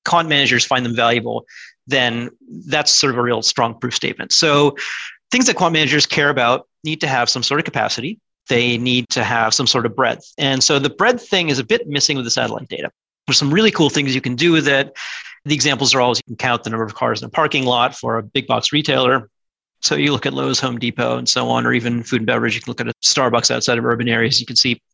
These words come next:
how many cars there are. You can adjust for weather and lighting conditions and all this. And you can get some sort of a robust forecast of maybe revenues for these companies, but it's a relatively narrow number of companies. So it may not move the needle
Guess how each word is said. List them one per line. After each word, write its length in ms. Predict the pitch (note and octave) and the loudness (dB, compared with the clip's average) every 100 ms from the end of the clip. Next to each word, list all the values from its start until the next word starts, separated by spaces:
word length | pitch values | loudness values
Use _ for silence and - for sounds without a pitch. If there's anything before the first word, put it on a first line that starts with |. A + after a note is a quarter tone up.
| _ | _
how 80 | - | -12
many 100 | B2 | -4
cars 240 | F#3 G3+ - | 0 2 4
there 140 | F3 | 4
are. 180 | E3 D#3 | 4 2
You 80 | C3+ | 0
can 100 | A#2 | -2
adjust 340 | G#2 B2 - - | 0 0 -2 -6
for 120 | C3 | -4
weather 380 | C#3 E3+ D3+ B2 | 0 4 4 4
and 100 | A#2+ | 2
lighting 220 | E3 D3 | 0 0
conditions 400 | C3+ D3 C#3 A#2+ | 0 0 0 0
and 80 | B2+ | 0
all 100 | B2 | 2
this. 220 | B2 - - - - - | 2 0 -4 -10 -10 -6
And 140 | D#3+ C#3+ | 0 0
you 60 | |
can 180 | - D3 | 2 0
get 180 | C#3 D3 | 0 0
some 140 | D3 | 0
sort 200 | - C#3 | 2 2
of 80 | C3 | 2
a 140 | B2 B2 | 2 2
robust 540 | B2 A2 B2 - - _ - | 0 0 2 0 -2 _ -12
forecast 580 | - C3 A#2 A2+ A#2 - | 0 0 2 0 0 -2
of 480 | B2 A2+ A#2 A2+ - - | -2 -2 -2 -6 -14 -6
maybe 180 | B2+ A#2 | -2 2
revenues 360 | C3+ C3 B2 | 2 2 0
for 120 | - A2+ | -2 -4
these 180 | A#2+ | -2
companies, 420 | - G#3+ G3+ B2+ - - - - - - | 0 -2 -2 -4 -4 -10 -12 -14 -12 -2
but 60 | |
it's 120 | D#3+ D#3+ | 2 4
a 60 | |
relatively 380 | F3+ G3+ D3 C#3 | 4 4 2 2
narrow 280 | C3 C3 B2+ | 2 2 2
number 220 | A#2 A2+ | 0 -4
of 80 | - | -4
companies. 400 | A2 - - - | -6 -6 0 2
So 160 | - B2+ | 4 2
it 80 | |
may 220 | C#3 C3+ C#3+ | 2 0 2
not 240 | C3 B2 | 0 -2
move 160 | A#2+ G#2+ | -6 -2
the 80 | |
needle 280 | A#2 A#2 A2+ | 0 0 0